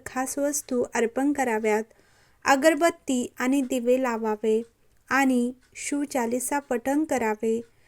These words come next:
आणि शेवटी आरती करावी. मार्गशीर्ष महिन्याचे महत्त्व काय आहे? शास्त्रानुसार मार्गशीर्ष महिना भगवान श्रीकृष्णांना समर्पित आहे, कारण हा महिना त्यांना खूप प्रिय आहे.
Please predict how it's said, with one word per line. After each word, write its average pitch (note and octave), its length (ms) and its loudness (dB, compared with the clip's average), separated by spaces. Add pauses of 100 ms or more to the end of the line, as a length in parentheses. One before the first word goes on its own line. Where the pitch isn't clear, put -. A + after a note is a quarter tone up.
(220)
आणि C4+ 460 2 (100)
शेवटी C4 460 -2 (100)
आरती A#3 360 -6
करावी. A3+ 640 -4 (640)
मार्गशीर्ष C4 680 4
महिन्याचे C#4 520 0
महत्त्व C#4+ 600 0 (320)
काय C4 240 2 (120)
आहे? A3+ 380 -2 (560)
शास्त्रानुसार D#4+ 880 0
मार्गशीर्ष C4 720 -2
महिना C4+ 400 0
भगवान B3+ 600 -2
श्रीकृष्णांना B3+ 840 -2
समर्पित B3 580 -4 (160)
आहे, A#3 400 0 (420)
कारण C4+ 420 2 (180)
हा D4 120 0
महिना C4 460 0
त्यांना B3 400 -2 (120)
खूप F4 260 -2
प्रिय B3+ 420 0
आहे. A3+ 400 -2